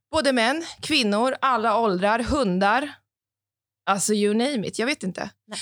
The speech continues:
Speaker 1: Men jag tänker så här, vi kan väl ta och suga på den här karamellen tills vi ses någon annan gång.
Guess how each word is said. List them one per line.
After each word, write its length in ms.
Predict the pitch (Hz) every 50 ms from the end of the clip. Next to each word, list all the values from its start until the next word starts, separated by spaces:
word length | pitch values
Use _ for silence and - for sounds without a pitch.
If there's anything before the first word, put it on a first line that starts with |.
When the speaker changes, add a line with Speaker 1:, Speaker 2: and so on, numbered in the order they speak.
| -
Speaker 1:
Men 80 | - 330
jag 100 | 381 359
tänker 220 | 320 285 226 247
så 100 | - 247
här, 60 | 220
vi 100 | 208 254
kan 140 | 269 330 359
väl 100 | 339 339
ta 80 | 359 330
och 60 | 330
suga 300 | - - 349 247 226 285
på 80 | - 453
den 80 | 427 233
här 60 | 196
karamellen 520 | - 202 185 196 185 156 156 175 175 170
tills 440 | 170 - 180 175 170 165 - - -
vi 120 | 185 180
ses 460 | 196 190 - 208 185 180 175 - - -
någon 140 | 196 202
annan 240 | 202 196 226 285 427
gång. 280 | 220 160 87 - 202